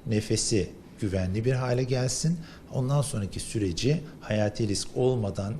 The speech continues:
düzenleyip yapabilelim, sürdürebilelim diye. Çok şükür onu da orada başardık ve işin ilginç tarafı, kaderin bir cilvesi. Biz bu süreçleri bir bitirip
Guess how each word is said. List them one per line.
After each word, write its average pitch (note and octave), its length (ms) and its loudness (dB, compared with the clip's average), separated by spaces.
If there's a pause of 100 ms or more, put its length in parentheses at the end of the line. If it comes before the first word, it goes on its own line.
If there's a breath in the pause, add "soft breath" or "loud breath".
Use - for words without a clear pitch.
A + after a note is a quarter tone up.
düzenleyip F#2 640 -6
yapabilelim, F2 680 -4
sürdürebilelim F2+ 1000 -2
diye. A#2+ 260 -2 (340 loud breath)
Çok F3+ 220 0
şükür - 200 -6
onu A2 180 2
da G#2 40 0
orada F2+ 280 -2
başardık G#2 540 0 (420 loud breath)
ve B2+ 400 2 (160)
işin C#3+ 280 0
ilginç A#2 500 -4
tarafı, F#2 340 -4
kaderin G2 440 0
bir F2 80 -6
cilvesi. E2 580 0 (380 loud breath)
Biz A2+ 200 -2
bu C3+ 80 0
süreçleri F2 640 0 (140)
bir G#2+ 180 -2 (100)
bitirip F#2+ 480 -4